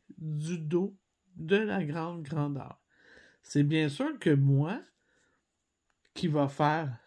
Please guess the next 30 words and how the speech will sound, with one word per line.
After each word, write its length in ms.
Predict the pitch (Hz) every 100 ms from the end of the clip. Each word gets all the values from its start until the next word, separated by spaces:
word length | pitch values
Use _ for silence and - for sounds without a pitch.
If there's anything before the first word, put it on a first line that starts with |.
| -
la 180 | 127 131 - _
petite, 400 | - - 240 214 151 - -
euh, 460 | 160 151 147 147 151
le, 140 | 147
pas 180 | 156 -
la 140 | 202 143
petite, 320 | - 220 -
mais 180 | 180 160
le 140 | 143 139
quatre 400 | 139 143 139 139
ans, 180 | 180 - _ _ _ _ _ _ _
je 120 | -
peux 160 | - 156
pas 140 | 143
débuter 400 | 226 175 147 139
ici, 400 | 160 139 - 262
là. 220 | 185 135 131 - _ _ _ - - - -
Alors, 240 | 139 135
dans 340 | 139 156 240 302
mon 220 | 240 208
patron, 640 | 180 139 139 131 151 262 - _ _ _ _
pour 220 | - 160
ma 180 | 156 147
grandeur 400 | 139 147 143 147
à 100 | 143
moi, 380 | 131 139 220 -
on 100 | 190
m'indique 640 | 170 165 147 135 143 202 -
de 300 | 107 147 147
suivre 580 | 143 - 190 226 208